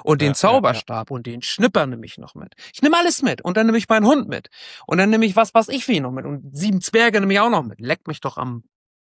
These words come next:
Speaker 1: Aber wir sind da dran. Wir sind da dran. Und dann geht's ja los. Ja, dann legst du ein paar Klebeplatten hin. Ja, machen wir auch. Machen wir alles. Komm, mach den Kopf zu. Vernünftig,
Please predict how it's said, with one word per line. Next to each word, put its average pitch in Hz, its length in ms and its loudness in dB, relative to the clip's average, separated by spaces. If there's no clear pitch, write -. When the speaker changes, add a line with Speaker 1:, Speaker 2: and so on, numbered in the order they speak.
Speaker 1:
Aber 180 200 4
wir 220 100 6
sind 254 200 4
da 240 80 2
dran. 214 360 2
Wir 139 100 -2
sind 214 200 2
da 214 80 6
dran. 196 340 2
Und 135 120 -4
dann 202 100 2
geht's 220 220 -2
ja 226 100 4
los. 220 300 4
Ja, 139 180 2
dann 135 260 2
legst 143 280 -4
du - 20 -20
ein - 40 -20
paar 156 120 2
Klebeplatten 175 640 0
hin. 113 180 -6
Ja, 131 300 0
machen 160 420 -2
wir 156 180 2
auch. 160 460 2
Machen 143 260 -8
wir 147 120 -4
alles. 139 680 -6
Komm, 135 340 -6
mach 143 180 -8
den 139 100 -8
Kopf - 220 -8
zu. 110 300 -12
Vernünftig, 277 960 2